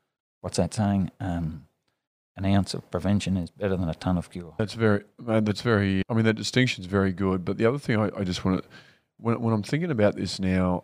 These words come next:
Speaker 2: I mean, there's no reason why even non-Indigenous kids wouldn't benefit from such a program.
Speaker 1: Oh, look, it's not just Indigenous kids. It's about seventy percent in our program.
Speaker 2: Is
Speaker 1: You
Speaker 2: it?
Speaker 1: know, when you get out west, it's a little bit higher or whatever, but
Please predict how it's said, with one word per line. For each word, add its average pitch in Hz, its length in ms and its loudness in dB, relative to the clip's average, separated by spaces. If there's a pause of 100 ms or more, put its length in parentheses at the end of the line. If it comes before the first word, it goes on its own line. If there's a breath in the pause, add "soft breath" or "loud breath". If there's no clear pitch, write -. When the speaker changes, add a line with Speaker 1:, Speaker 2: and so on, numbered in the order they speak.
Speaker 2:
I 104 40 -2
mean, 101 100 2
there's 95 140 0
no 117 180 0
reason 101 460 0
why 92 380 2
even 90 360 0
non-Indigenous 90 680 0
kids 87 340 2
wouldn't 87 240 -2
benefit 85 360 -2
from - 180 -14
such - 220 0
a - 40 -12
program. 78 500 -2 (400)
Speaker 1:
Oh, 92 160 2
look, 90 240 -2
it's - 220 -6
not 90 160 2
just - 200 -4
Indigenous 87 520 0
kids. - 420 -8
It's - 80 -20
about - 260 -6
seventy 80 400 -4
percent 87 380 -6
in 87 120 -6
our 87 120 -2
program. 85 640 -2
Speaker 2:
Is 90 100 2
Speaker 1:
You 101 60 6
Speaker 2:
it? - 20 4
Speaker 1:
know, 87 140 0 (160)
when 90 120 -8
you 80 60 -2
get 82 180 -2
out 82 220 -2
west, 87 300 -6
it's - 140 -20
a - 40 -20
little 87 160 -18
bit 82 140 -10
higher 92 340 0
or 80 140 -4
whatever, 85 260 0
but 80 240 -4